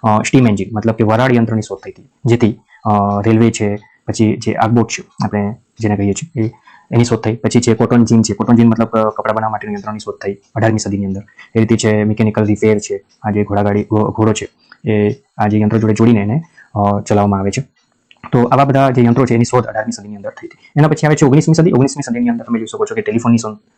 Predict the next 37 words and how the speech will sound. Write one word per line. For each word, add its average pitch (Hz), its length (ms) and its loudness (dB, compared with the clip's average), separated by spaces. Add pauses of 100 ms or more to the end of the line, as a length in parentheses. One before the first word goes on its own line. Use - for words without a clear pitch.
શોધ 110 140 2
થઈ, 107 180 -6
ઘડિયાળની 117 300 2
શોધ 104 180 -4
થઈ, 101 280 -8 (380)
અ, 104 100 -2
ટાઇપરાઇટરની 113 540 2
શોધ 101 160 -4
થઈ. 113 120 0
તો 139 80 0
આવી 143 80 2
બધી 143 140 2
શોધો 117 340 0 (260)
તમારા 110 220 0
જીવનને, 113 580 0 (200)
અ, 107 100 -2
તમારી 107 180 -2
જીવનશૈલી 113 400 2
છે, 101 120 -4
એ 120 180 -2 (100)
બદલી 95 200 -4
નાખે - 200 -14
છે. - 100 -10
એ 123 40 0
રીતે 143 160 2
છે, 143 160 2
અ, 143 320 -6
આ 117 200 2
જે 123 120 4
છે 127 100 0
વીસમી 120 300 2
સદી 139 160 2
છે, 156 80 2
વીસમી 156 240 4
સદીની 120 260 4
અંદર, 113 360 0 (540)
અ, 110 340 2